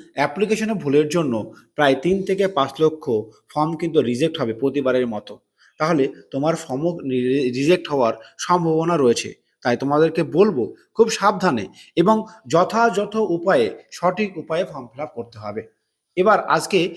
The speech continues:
আহ, যে বিশেষ কথাটা আমি আলোচনা করব, যে সমস্ত ভুলগুলি করলে তোমার ফর্ম ফিল আপ, আহ, বাতিল হতে পারে বা রিজেক্ট হতে পারে, সেই সমস্ত, আহ,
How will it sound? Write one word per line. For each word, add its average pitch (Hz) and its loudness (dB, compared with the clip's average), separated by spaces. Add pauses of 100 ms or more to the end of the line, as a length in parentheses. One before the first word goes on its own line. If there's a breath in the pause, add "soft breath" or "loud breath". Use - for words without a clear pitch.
(160 loud breath)
আহ, 135 2
যে 147 0
বিশেষ 175 -2
কথাটা 170 -4
আমি 180 -2
আলোচনা 156 0
করব, 151 0 (200 loud breath)
যে 185 -2
সমস্ত 233 -2
ভুলগুলি 165 0
করলে 135 2
তোমার 120 -4
ফর্ম 139 -8
ফিল 165 0
আপ, 165 2 (280 loud breath)
আহ, 123 4
বাতিল 135 2
হতে 123 0
পারে 110 -2
বা 135 0
রিজেক্ট 131 2
হতে 117 -10
পারে, 101 -8 (240 soft breath)
সেই 160 -4
সমস্ত, 175 0 (240 loud breath)
আহ, 135 -8